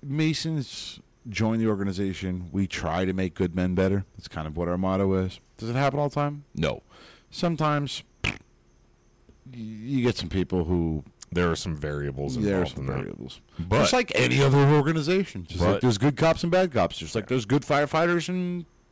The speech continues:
Speaker 2: Yeah. And
Speaker 1: firefighters who rush marshmallows outside. I'm, I'm just being funny, but
Speaker 2: We do have
Speaker 1: every
Speaker 2: guiding
Speaker 1: organization.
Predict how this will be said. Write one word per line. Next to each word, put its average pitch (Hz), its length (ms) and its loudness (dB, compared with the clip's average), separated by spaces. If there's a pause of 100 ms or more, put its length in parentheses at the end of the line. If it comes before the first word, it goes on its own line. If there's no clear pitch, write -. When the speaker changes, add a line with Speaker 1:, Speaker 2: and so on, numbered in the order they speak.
Speaker 2:
Yeah. 87 260 -2 (840)
And 120 240 0
Speaker 1:
firefighters 151 280 2
who 170 80 2
rush 175 240 2
marshmallows 143 520 2
outside. 80 440 0
I'm, 87 160 -4
I'm 80 160 -2
just - 180 -14
being 73 160 -6
funny, 69 280 -6
but 67 240 -8
Speaker 2:
We 95 180 -2
do 131 220 0
have 131 200 2
Speaker 1:
every - 140 2
Speaker 2:
guiding 95 240 2
Speaker 1:
organization. - 400 -6